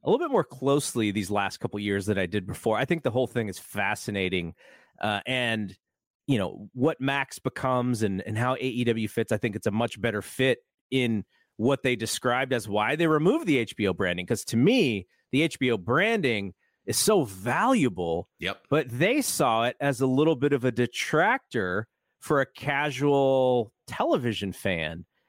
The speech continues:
Speaker 1: And so I thought that was weird. Like, wow, like, someone, someone is saying, "You know what? H B O is not for me." And I look at H B O and I go, "Wow, you're gonna get great T V," but there's an audience that says,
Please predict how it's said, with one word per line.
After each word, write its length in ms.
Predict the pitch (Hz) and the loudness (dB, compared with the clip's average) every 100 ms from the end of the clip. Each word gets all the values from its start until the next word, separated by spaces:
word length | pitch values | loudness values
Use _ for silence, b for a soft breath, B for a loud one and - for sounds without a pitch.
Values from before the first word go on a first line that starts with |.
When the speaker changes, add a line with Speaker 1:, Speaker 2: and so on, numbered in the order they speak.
| _ | _
Speaker 1:
And 120 | 139 | -4
so 80 | 143 | 0
I 100 | 185 | 0
thought 200 | 240 151 | -2 -10
that 100 | 139 | -14
was 160 | 120 95 | -16 -14
weird. 240 | 113 175 | -6 -6
Like, 140 | - 95 | -6 -8
wow, 540 | 104 113 165 175 131 | -4 2 2 2 0
like, 160 | 98 104 | -4 -8
someone, 360 | - 208 202 160 _ _ - | -2 0 0 -2 _ _ -4
someone 280 | - 214 202 | -2 0 0
is 100 | - | 0
saying, 280 | 180 156 | 0 2
"You 80 | 143 | 2
know 100 | 180 | 2
what? 240 | 220 220 - _ _ _ _ - | 4 4 2 _ _ _ _ 0
H 280 | 196 208 - | 0 0 0
B 220 | 196 185 | 4 6
O 140 | 170 | 6
is 160 | 143 107 | 4 0
not 340 | 113 143 143 | -2 -2 -2
for 160 | - 127 | -2 -2
me." 300 | 113 107 90 | 2 0 0
And 120 | 107 | 0
I 120 | 160 | 0
look 200 | 262 226 | 2 2
at 60 | 156 | 2
H 220 | 139 - | 0 0
B 100 | 131 | 0
O 60 | 117 | 2
and 100 | 113 | 0
I 40 | |
go, 140 | 104 98 | 0 0
"Wow, 300 | 110 160 95 | 2 0 -2
you're 200 | 98 110 | -4 -6
gonna 140 | 110 | -4
get 200 | 101 - | -6 -6
great 260 | 117 110 - | -4 -4 -4
T 200 | 110 95 | -6 0
V," 200 | 147 185 | 2 2
but 200 | 98 - | 0 0
there's 280 | 110 113 | 0 2
an 100 | 135 | 2
audience 460 | 143 196 247 143 127 | 2 2 2 0 -2
that 160 | 123 - | -4 0
says, 300 | 120 113 | 0 0